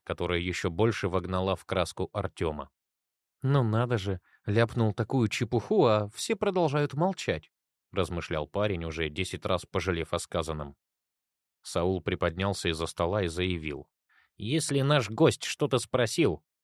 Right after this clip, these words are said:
то каждый должен принять за честь, что может дать ему ответ и чем-то помочь. Не стоит так беспокоиться. Расскажите лучше о вашем быте, где вы растите ваш урожай, каких животных содержите, как устроено ваше общество.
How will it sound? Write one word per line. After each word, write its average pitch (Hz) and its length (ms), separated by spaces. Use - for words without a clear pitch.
то 160 100
каждый 123 360
должен 123 360
принять 120 380
за 127 120
честь, - 340
что - 220
может 101 280
дать 98 180
ему 107 200
ответ 143 440
и 160 100
чем-то 131 420
помочь. 101 500
Не 185 100
стоит 151 300
так 107 160
беспокоиться. 98 760
Расскажите 170 540
лучше 170 300
о 120 40
вашем 117 360
быте, 113 380
где 139 240
вы 131 80
растите 120 400
ваш 117 260
урожай, 101 460
каких 110 360
животных 107 540
содержите, 98 640
как 156 240
устроено 131 480
ваше 117 260
общество. 107 640